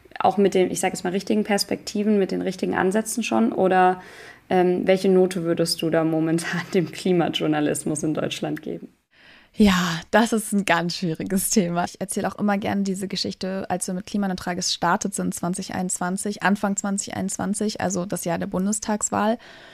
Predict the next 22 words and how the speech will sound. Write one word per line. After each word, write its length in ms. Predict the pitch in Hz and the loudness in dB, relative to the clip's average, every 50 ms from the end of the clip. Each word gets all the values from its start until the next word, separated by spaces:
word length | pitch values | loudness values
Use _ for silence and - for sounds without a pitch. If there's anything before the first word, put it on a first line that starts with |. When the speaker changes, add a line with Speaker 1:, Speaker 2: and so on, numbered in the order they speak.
| - - - - - | -20 -20 -16 -4 2
Speaker 2:
und 240 | 202 202 196 190 185 | 4 4 4 4 2
wir 340 | 196 202 196 196 190 196 - | 0 2 2 2 2 0 -2
noch 180 | - 190 196 - | -4 -4 -2 0
nichts 640 | 202 196 202 226 269 311 320 - - - - - - | 2 4 6 6 6 6 4 0 -4 -14 -14 -6 -2
hochgeladen 760 | 269 262 269 269 - - - - - 175 185 196 185 180 175 | 0 0 0 -2 -4 -6 -4 -4 -4 -4 -4 -4 -6 -6 -6
hatten 240 | 190 - - 190 170 | -6 -6 -4 -4 -4
auf 120 | 170 - | -4 -4
diesem 280 | - 185 180 - 180 - | -6 -8 -4 -4 -4 -6
Kanal 380 | - - 180 175 - 185 185 - | -4 -6 -4 -2 0 0 0 0
und 180 | - 190 - | 0 -2 -2
direkt 340 | 202 196 208 220 240 - - | -2 0 0 0 0 0 -2
einen 80 | 247 233 | -4 -2
Shitstorm 540 | - 277 262 - - - 190 185 175 170 | -2 -2 -4 -6 -6 -4 -2 0 0 0
bekommen 400 | 170 - - - 170 170 175 175 | -2 -4 -2 -2 0 0 0 0
haben, 420 | 185 165 165 160 - 180 208 269 294 - - - - - - - - - | 0 0 0 0 0 2 0 0 0 -4 -14 -20 -20 -20 -20 -20 -10 -4
ähm, 360 | - 196 196 196 196 202 202 196 | 0 0 2 2 2 2 2 2
dadurch, 280 | 202 196 220 226 240 - | 2 2 4 4 2 0
dass 180 | 214 202 - 202 | 0 -4 -2 -2
ein 80 | 185 | -4
F-D-P-Politiker 1200 | - 196 - - - - - 233 240 - 262 233 240 226 - 226 - - 233 226 226 226 - - - | -4 -6 -6 -8 -8 -4 -2 -2 -2 0 -2 -2 -2 -2 -4 -6 -6 -4 -4 -4 -2 -4 -4 -4 -4
auf 100 | - - | -4 -4
Twitter 520 | - 226 214 - 233 220 220 220 220 | -2 -4 -2 0 0 0 0 0 -2